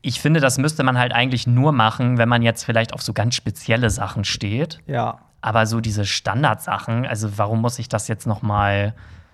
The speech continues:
Speaker 1: noch mal explizit vorher sagen?
Speaker 2: Ja, das versch-, ja, nee, also, aber jetzt verstehe ich das, weil eigentlich zählst du ja alles auf, was du eh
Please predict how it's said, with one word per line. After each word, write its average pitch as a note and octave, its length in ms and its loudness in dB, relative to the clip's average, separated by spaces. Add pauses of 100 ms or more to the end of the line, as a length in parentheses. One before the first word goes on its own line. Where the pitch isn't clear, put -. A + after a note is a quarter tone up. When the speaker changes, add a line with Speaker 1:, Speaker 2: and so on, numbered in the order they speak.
(440)
Speaker 1:
noch G#2+ 180 -4
mal A2 180 2
explizit - 640 -6
vorher G#2+ 340 -2
sagen? G#2+ 640 -6 (320)
Speaker 2:
Ja, A2+ 220 0
das A#2 260 -6
versch-, C3 260 -10
ja, A#2+ 260 2
nee, C#3+ 300 4
also, D3+ 240 2
aber D#3+ 140 0
jetzt E3 160 2
verstehe F3+ 400 4
ich - 140 -2
das, A2+ 260 -2
weil C3+ 80 2
eigentlich D3+ 320 0
zählst E3 340 0
du D#3 60 2
ja C3+ 80 4
alles D3 260 2
auf, D3 140 -4
was - 160 -4
du D3+ 220 -8
eh D#3+ 220 6